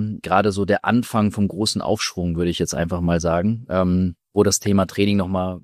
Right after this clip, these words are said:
ganzheitlicher wurde. Ich hab damals eine Ausbildung gemacht in der Fitnesskette. Die hatte zu dem damaligen Zeitpunkt noch nicht so viele Standorte, aber war so in der Region N R W gerade im Kommen.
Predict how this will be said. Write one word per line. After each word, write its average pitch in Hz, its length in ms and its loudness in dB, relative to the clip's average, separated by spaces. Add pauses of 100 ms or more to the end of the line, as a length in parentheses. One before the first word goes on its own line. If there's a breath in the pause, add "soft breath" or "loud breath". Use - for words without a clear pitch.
(120)
ganzheitlicher 113 800 0
wurde. 117 360 4 (440 soft breath)
Ich 92 160 -6
hab - 140 -4
damals 98 320 2
eine 87 100 -2
Ausbildung 107 520 0
gemacht 98 580 0
in 95 80 0
der 90 80 0
Fitnesskette. 127 800 2
Die 107 100 -8
hatte 98 160 -4
zu - 160 -6
dem 95 320 2 (360 loud breath)
damaligen 95 560 2
Zeitpunkt 95 920 0
noch 90 160 -6
nicht 98 180 -2
so 117 180 2
viele 113 260 -2
Standorte, 127 640 0
aber 98 180 0
war 98 160 4
so 98 220 0
in 95 80 0
der 98 140 0
Region 98 320 2
N 98 140 -2
R 95 120 0
W 127 220 2 (420)
gerade 95 280 2
im 104 120 2
Kommen. 131 320 0